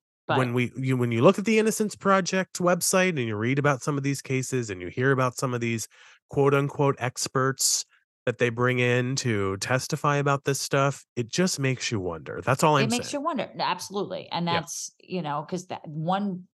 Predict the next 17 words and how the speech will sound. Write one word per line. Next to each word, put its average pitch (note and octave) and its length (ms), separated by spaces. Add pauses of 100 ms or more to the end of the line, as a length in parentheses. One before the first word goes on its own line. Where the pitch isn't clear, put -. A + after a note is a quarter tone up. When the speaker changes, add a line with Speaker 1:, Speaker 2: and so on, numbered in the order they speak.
Speaker 1:
one F3+ 360
thing E3+ 280
one D3+ 240
person D3 380
says C3 420
could - 220
Speaker 2:
Right. A2 280
Speaker 1:
change C3+ 540 (680)
an D#3+ 120
entire C#3+ 380
other D3+ 180
person's C3+ 380
life, B2 440
you B2 60
Speaker 2:
That C#3+ 240
Speaker 1:
know? C3 60
Speaker 2:
expert, - 580